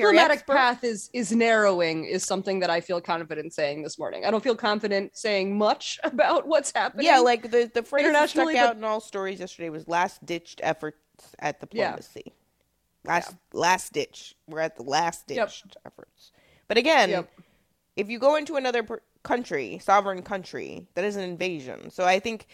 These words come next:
Speaker 2: and, and Ambassador Michael McFaul said this yesterday on my show, eh, this is an invasion. Now, the Biden
Speaker 1: Mm-hmm.
Speaker 2: administration may not call it that, but,
Speaker 1: Mm-hmm.
Speaker 2: like, if a country, like, puts tanks on your border and then
Speaker 1: Mm-hmm.
Speaker 2: crosses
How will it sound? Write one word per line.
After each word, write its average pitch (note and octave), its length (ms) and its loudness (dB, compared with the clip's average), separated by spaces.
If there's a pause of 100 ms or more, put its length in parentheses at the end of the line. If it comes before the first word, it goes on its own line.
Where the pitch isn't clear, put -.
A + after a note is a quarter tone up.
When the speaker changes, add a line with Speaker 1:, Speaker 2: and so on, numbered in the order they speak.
(160)
Speaker 2:
and, G3+ 300 -2
and G3+ 100 -4
Ambassador A#3+ 420 0
Michael A3+ 240 -4
McFaul F#3+ 340 -4
said F3 140 -10
this D#3+ 160 -8
yesterday D3+ 360 -8
on D3+ 80 -4
my C#3 100 -6
show, C#3 240 -8 (160)
eh, - 60 -2
this G3+ 200 -8
is G#3 60 -8
an A3 100 -4
invasion. E3+ 520 -6 (180)
Now, E3 120 -4
the F#3 80 -8
Biden A3 120 6
Speaker 1:
Mm-hmm. B3+ 60 -2 (100)
Speaker 2:
administration G#3+ 460 -2
may G3+ 80 -6
not F#3+ 200 -4
call F#3 220 2
it D#3 120 -2
that, - 240 -6 (640)
but, G3 140 2
Speaker 1:
Mm-hmm. G#3 60 2
Speaker 2:
like, G#3 320 4 (680)
if C#4 320 -2 (140)
a G#3+ 160 -2
country, G#3+ 640 -8 (480)
like, F#3+ 180 -2
puts - 300 -6
tanks F#3+ 540 -2
on F3 120 -6
your F3 140 -8
border F3 540 -8 (640)
and G3 180 0
then G3+ 100 2
Speaker 1:
Mm-hmm. A3+ 100 -4
Speaker 2:
crosses A3 560 -4